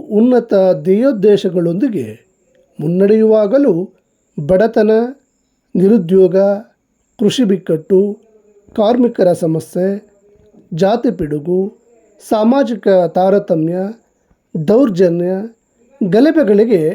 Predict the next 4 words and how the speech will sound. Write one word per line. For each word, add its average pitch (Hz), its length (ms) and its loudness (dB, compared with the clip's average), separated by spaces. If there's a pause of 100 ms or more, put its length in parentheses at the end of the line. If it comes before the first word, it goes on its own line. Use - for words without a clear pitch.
(120)
ಇಂದಿಗೂ 240 520 2
ಶಾಶ್ವತ 214 540 -4
ಪರಿಹಾರ 190 600 0
ಕಂಡುಕೊಳ್ಳಲಾಗಿಲ್ಲ. 175 1000 -2